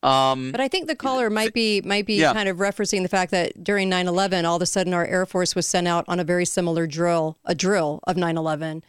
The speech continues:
Speaker 2: To, about nine eleven far, far away, so they couldn't come up and intercept the planes. And it seemed kind of convenient in a strange way that we could not, um, defend ourselves against these incoming planes.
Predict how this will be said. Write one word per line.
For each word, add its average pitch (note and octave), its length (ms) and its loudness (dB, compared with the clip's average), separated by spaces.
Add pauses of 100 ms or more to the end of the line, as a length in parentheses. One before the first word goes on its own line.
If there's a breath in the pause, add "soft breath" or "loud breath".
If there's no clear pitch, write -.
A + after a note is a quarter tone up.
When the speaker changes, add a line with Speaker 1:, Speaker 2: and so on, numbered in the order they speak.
(240)
Speaker 2:
To, A#3+ 180 2
about G#3+ 340 2
nine F3 220 2
eleven D#3+ 520 0
far, G#3 280 0
far F#3 220 2
away, E3+ 280 2
so F3+ 120 -2
they E3 120 0
couldn't E3 260 -4
come F3 140 -2
up E3+ 140 -2
and E3 100 0
intercept D#3+ 420 -4
the - 80 -6
planes. E3+ 440 -2
And E3 100 -4
it - 100 -12
seemed F3 380 -2
kind E3 220 -2
of D#3+ 120 -4
convenient F3+ 640 -2
in F3 160 -2
a E3+ 40 0
strange E3+ 400 -2
way D#3+ 340 0 (300 loud breath)
that F3 340 -2
we F#3 120 0
could F3+ 220 -2
not, E3 500 0
um, E3 360 0
defend G#3 400 0
ourselves F3 460 0
against E3 320 -4
these E3+ 160 -2
incoming E3 400 -4
planes. G3 360 0